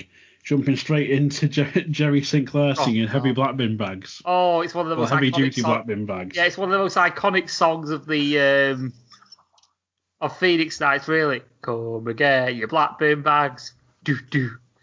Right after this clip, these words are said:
Speaker 2: On offer till December." <laughs>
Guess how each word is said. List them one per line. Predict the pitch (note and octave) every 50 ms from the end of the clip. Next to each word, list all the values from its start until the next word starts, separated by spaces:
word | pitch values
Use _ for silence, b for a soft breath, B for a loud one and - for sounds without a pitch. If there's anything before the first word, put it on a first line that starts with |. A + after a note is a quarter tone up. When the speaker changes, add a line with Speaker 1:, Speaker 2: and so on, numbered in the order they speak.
| b b b b b b b b _ _ _ _ _ _ _ -
Speaker 2:
On | D#3 D#3 D#3 D#3 D3+ C#3+
offer | D3 D3 C#3+ - - D3+ D3 D3
till | D3 - - B2+ B2 B2
December." | A2 A#2 - - - - - D3 B2+ B2 B2+ B2+ B2 A#2+ B2 B2 B2+ C3 C#3+ E3 E3 G3 - - -
<laughs> | -